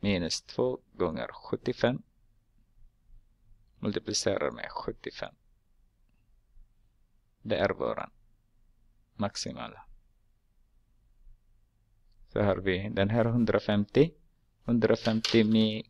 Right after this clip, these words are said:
multiplicerar med sjuttiofem. Hundrafemtio multiplicerar med sjuttiofem. Så har vi elvatusentvåhundrafemtio kvadratmeter då.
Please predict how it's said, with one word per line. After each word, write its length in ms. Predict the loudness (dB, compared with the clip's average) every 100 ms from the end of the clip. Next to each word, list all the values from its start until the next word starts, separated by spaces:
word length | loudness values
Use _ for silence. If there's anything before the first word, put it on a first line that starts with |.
| -2
multiplicerar 680 | 2 2 0 -4 4 8 8
med 160 | 4 0
sjuttiofem. 560 | -2 0 2 4 2 -2 _ _ _ _ _ -20 -20 _ _ -4
Hundrafemtio 880 | 2 4 4 4 4 4 4 2 2
multiplicerar 600 | 2 -6 -8 -4 -2 -2
med 140 | -4
sjuttiofem. 640 | -4 -4 -2 0 2 0 -2 _ _ _ -20 -20 _ _
Så 60 | -6
har 80 |
vi 120 | -4 -4 _ _ _ _
elvatusentvåhundrafemtio 1900 | -6 2 2 2 0 0 0 0 -2 -4 -4 -2 -4 -6 -6 -6 -4 0 0 -4 _ _ _ -20 -20 -4
kvadratmeter 840 | 4 4 4 0 0 -8 -6 -6
då. 60 | -6